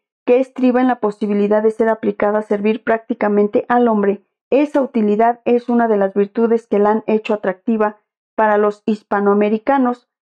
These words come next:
Se ha dicho con verdad que en la América hispana solo se arraigan las ideas que tengan una posible aplicación política o social.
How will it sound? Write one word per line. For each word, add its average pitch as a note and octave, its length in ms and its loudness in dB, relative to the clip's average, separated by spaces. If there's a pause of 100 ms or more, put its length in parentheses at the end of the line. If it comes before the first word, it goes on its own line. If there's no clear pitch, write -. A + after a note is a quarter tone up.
(160)
Se D4+ 60 0
ha D#4 80 4
dicho D#4 320 0
con A#3 160 -2
verdad G#3 420 0
que G#3 100 0
en G#3 120 4
la G3+ 60 2
América B3 420 -2
hispana A3 520 -2 (160)
solo B3+ 240 2
se A#3 360 -2
arraigan A#3 680 0 (280)
las C#4 340 0
ideas A#3+ 300 2
que A3 100 0
tengan A3 320 0
una A3 240 0
posible A3 340 -2
aplicación G#3+ 520 -2
política A3 680 -2
o A3+ 160 0
social. A#3 540 -2